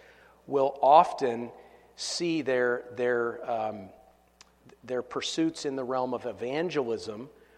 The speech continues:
or their experience in the realm of assurance, uh, they'll find these things to struggle because apologetics has become too important and it's, it's begun to bear a weight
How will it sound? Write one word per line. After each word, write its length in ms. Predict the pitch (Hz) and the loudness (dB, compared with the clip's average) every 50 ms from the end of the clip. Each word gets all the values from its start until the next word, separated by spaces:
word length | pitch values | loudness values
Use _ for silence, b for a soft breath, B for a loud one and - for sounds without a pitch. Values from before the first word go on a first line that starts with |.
| b b b b _ _ | b b b b _ _
or 400 | 143 123 127 131 131 127 127 113 - - | -2 0 0 2 2 2 0 -2 -4 -6
their 220 | 123 131 127 123 | -4 -2 -2 -2
experience 920 | 117 - - - - - - - 160 170 202 214 180 143 131 123 127 - - | -2 -2 -4 -6 -8 -8 -6 -2 0 2 4 4 4 2 0 -2 -4 -6 -8
in 100 | 135 120 | -6 -6
the 60 | 123 | -6
realm 320 | 117 120 127 135 139 139 131 | -4 -2 -2 -2 -2 -2 -4
of 80 | 120 113 | -6 -6
assurance, 840 | 113 - - - - 180 170 139 117 104 104 110 - - - - b b b b b b b b b b b b - | -6 -6 -4 -4 -2 0 0 -2 -2 -4 -8 -10 -10 -10 -12 -12 b b b b b b b b b b b b -14
uh, 160 | - - 113 | -10 -10 -10
they'll 240 | 113 110 135 139 143 | -4 0 2 2 2
find 420 | 139 - - 147 147 147 143 139 | 2 2 2 2 2 2 0 -2
these 260 | 135 151 160 151 - - | -4 -4 -4 -6 -6 -6
things 560 | - 139 127 127 123 127 127 110 - - b b b b b b _ | -4 -4 -2 -2 -4 -4 -6 -6 -10 -12 b b b b b b _
to 100 | - - | -12 -10
struggle 600 | - - - - 147 135 135 123 127 104 - - - - - - - - _ _ _ | -8 -8 -6 -2 0 0 0 0 -2 -6 -8 -12 -16 -20 -20 -20 -20 -20 _ _ _
because 360 | 120 117 - - 131 123 - | -16 -14 -8 -6 -6 -6 -6
apologetics 720 | - - - - 139 131 127 120 - 131 131 131 131 123 - | -8 -6 -2 0 2 2 0 0 0 -2 0 0 -2 -4 -6
has 140 | - 117 - | -8 -10 -10
become 440 | - 120 - - - 123 110 104 - - | -12 -14 -14 -12 -12 -12 -12 -14 -14 -14
too 240 | - - - 185 185 | -10 -8 -2 0 0
important 580 | 175 151 139 - - 156 147 - - - 107 110 - - | 0 -2 -4 -6 -4 -4 -4 -4 -6 -12 -16 -16 -14 -14
and 140 | 131 120 | -12 -10
it's, 180 | 120 113 - - - - _ _ _ - - - | -10 -10 -12 -16 -18 -20 _ _ _ -20 -14 -12
it's 240 | 123 107 - - | -12 -12 -12 -16
begun 580 | - - _ - 123 110 123 135 139 139 143 139 | -18 -16 _ -14 -12 -8 -4 -4 -4 -4 -4 -6
to 340 | 135 - - 131 120 110 107 B B B B B B - 110 101 | -8 -8 -6 -6 -6 -6 -8 B B B B B B -20 -8 -4
bear 400 | - 135 139 143 147 147 147 147 147 | -2 0 2 2 2 2 0 0 -2
a 140 | 135 127 123 | -4 -4 -4
weight 580 | 113 110 117 135 151 135 117 143 - - - | -4 -2 0 0 0 0 -2 -4 -10 -14 -20